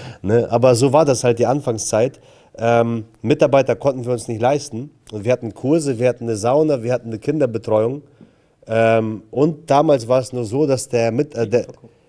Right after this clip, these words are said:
Speaker 1: Äh, Thekenverkauf gehabt, also Eiweiß mixen, Kaffee und den ganzen Kram. Und das haben wir alles zu zweit erstmal gemacht. Thomas war ja in der Schule, ähm, bis wir dann halt den Matthias, den ersten Praktikant hatten. Irgendwann mal konnten wir uns dann eine Nanny leisten, die dann halt so auf, weiß nicht, damals fünfhundert, nee, vierhundertsechzig Mark oder so, oder nee, Euro war es damals schon,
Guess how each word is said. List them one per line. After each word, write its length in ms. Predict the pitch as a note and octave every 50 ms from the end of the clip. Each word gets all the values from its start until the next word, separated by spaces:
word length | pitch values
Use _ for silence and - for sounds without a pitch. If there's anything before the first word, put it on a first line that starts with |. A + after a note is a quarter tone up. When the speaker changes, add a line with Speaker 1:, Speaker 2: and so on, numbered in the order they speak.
| _ -
Speaker 1:
Äh, 140 | A#2 A#2 G#2+
Thekenverkauf 720 | - D#3+ F3+ F3+ E3 C#3 - - B2 - B2 B2 A#2 -
gehabt, 280 | - B2 B2 C#3+ - -
also 200 | A2+ G2+ A#2+ G#2
Eiweiß 360 | A#2+ C#3 D3+ D3 C#3+ - -
mixen, 460 | C3+ D3+ D3 - - - D3 C#3 G#2+
Kaffee 540 | - - C#3+ D3 - - D3 C#3+ C#3+ C#3+ C#3+
und 140 | A#2+ A#2+ A2+
den 140 | A#2+ A2+ A2
ganzen 300 | A#2 A2+ A2 - G#2+ F#2+
Kram. 340 | G#2+ A2 A2 A#2+ C3 B2 - - - _ _ _
Und 100 | - B2+
das 160 | A#2 A2 - C3+
haben 140 | C3 A#2+
wir 100 | A2+ A2+
alles 240 | B2 C3 C3+ A#2 -
zu 120 | - - G2+
zweit 360 | - - B2 B2+ C3 B2+ -
erstmal 280 | A2 G2 A2 G#2+ G#2
gemacht. 320 | G2 G#2 G#2+ G#2 G2 - -
Thomas 320 | B2+ C3 B2+ B2 A2 G2+
war 100 | A2+ A2+
ja 60 | A2
in 60 | A2 G#2+
der 100 | G#2 G2+
Schule, 420 | - C#3 D3 C3+ A2 G#2 A#2+ - - - - - G2+ G2+ _ _ _ -
ähm, 520 | G#2+ G#2+ G#2+ G#2 G#2 G#2 G#2 G#2 G2+ F#2+
bis 200 | A#2 B2 - -
wir 80 | C3+ A#2+
dann 180 | A#2 A#2 A2
halt 180 | A#2 A#2+ A#2 -
den 100 | A2 G#2+
Matthias, 380 | G#2+ - - - C3 C3 B2
den 120 | - A2 G2+
ersten 300 | A2 A2+ - - G#2+ F#2
Praktikant 500 | - G2+ - G2 F2+ - B2+ B2 - G#2+
hatten. 280 | G#2 G2 - A2 C#3 - _ - - - - - _ _ _ _ -
Irgendwann 440 | A2 C3+ C#3 C#3 B2 A#2+ C#3+ D3+ D3
mal 220 | C#3+ C#3 C3 A#2
konnten 340 | F#2+ - C3+ C#3 B2+ C3 B2
wir 100 | B2 B2
uns 160 | A#2+ A2+ -
dann 160 | - B2 A#2
eine 180 | A2+ A2+ A2+ A2
Nanny 300 | A2 A2+ C3 D3+ D#3+ D3+
leisten, 540 | C#3 C#3 C#3 D3 D3+ D3+ - - - A#2+ A2+
die 100 | A#2 A2+
dann 200 | A2+ A2+ G#2+ A2
halt 200 | A2+ A2+ G#2+ -
so 120 | - G#2+
auf, 460 | G#2+ G2+ - - - - - - -
weiß 140 | G#2 G#2 G2
nicht, 120 | G2 F#2+ G#2+
damals 260 | G#2+ G#2 G#2 F#2+ -
fünfhundert, 680 | - - A#2 A#2 G#2+ - - A2 A2 G#2 G2 - -
nee, 140 | G#2 G#2 G2
vierhundertsechzig 760 | - - - B2+ B2 A#2 A#2 G2 F2+ A2+ - D#3 - - G2+ F#2+
Mark 260 | A2+ A#2+ C3 B2+ -
oder 160 | A2 G#2+ G#2
so, 120 | F#2 G#2 G#2+
oder 180 | G2+ F#2+ G2
nee, 200 | F#2+ G#2+ G2+ F2 -
Euro 280 | F2 A2+ B2 A#2 G#2+ G2+
war 80 | G2
es 80 | F#2 F2+
damals 220 | G2+ G2 G2 F2
schon, 240 | F2+ G#2 A2+ A#2+